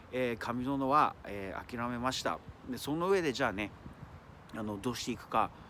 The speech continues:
もう少し自分の中でも、えー、考えっていうのは、あの、整理しきれてないところは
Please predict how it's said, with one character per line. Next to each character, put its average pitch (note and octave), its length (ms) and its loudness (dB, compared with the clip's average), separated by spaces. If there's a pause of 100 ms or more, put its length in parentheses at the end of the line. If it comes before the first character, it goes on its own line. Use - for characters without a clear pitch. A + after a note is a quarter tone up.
(160)
も E3+ 140 0
う F3+ 40 -2
少 G#3 200 0
し F3+ 120 0
自 D#3 160 0
分 E3 140 0
の F3 100 2
中 D#3+ 220 4
で A2+ 80 0
も、 G#2+ 240 0 (360)
え A#2 400 -2
ー、 A#2+ 220 -4
考 A#2+ 60 0
え A#2 40 0
っ A2+ 40 -4
て A#2 140 -6
い - 40 -2
う - 20 -4
の G#2 120 -4
は、 G#2+ 200 2 (400)
あ G#2+ 60 -6
の、 G#2+ 80 -6 (300)
整 B2 300 -2
理 G2+ 240 -4 (100)
し - 180 0
き C#3 120 0
れ C3+ 100 4
て B2+ 160 -2
な B2+ 120 4
い B2+ 80 0
と B2 100 -6
こ A2+ 140 -6
ろ G2+ 140 -2
は G#2+ 200 4